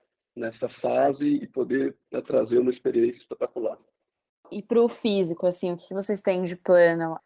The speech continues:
Speaker 2: Dentro dessa estratégia, você vê também uma ampliação do, do varejo físico?
Speaker 1: A gente vê a ampliação do varejo físico,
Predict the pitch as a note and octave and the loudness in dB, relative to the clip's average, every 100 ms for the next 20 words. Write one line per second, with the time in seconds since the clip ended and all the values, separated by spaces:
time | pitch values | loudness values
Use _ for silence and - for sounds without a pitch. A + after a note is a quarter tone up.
0 | _ - F#3+ F#3+ F#3+ F#3+ - F#3+ F#3+ F3+ | _ -4 -4 0 -4 -2 -2 0 0 0
1 | F3 F3+ F3+ F#3+ G3 F#3 F3+ F3+ F3 F3 | -4 -8 -4 -4 -4 -6 -6 -8 -2 -2
2 | F3 F#3 F3+ F3+ F3 E3 E3 E3+ E3+ E3 | -2 -2 -2 -2 -4 -4 -2 -2 0 -2
3 | E3 E3 - G#3+ A3+ - F3+ _ _ _ | -4 -6 -4 -4 -4 -8 -14 _ _ _
4 | - A#2 C3 C3 C#3 C3 D3 C#3 C3+ C3+ | -6 -2 0 0 2 4 4 2 0 0
5 | C3 B2 B2+ B2+ - A#2 C3 D3 - F#3 | -4 0 -2 -2 -12 -6 -4 -4 -4 -6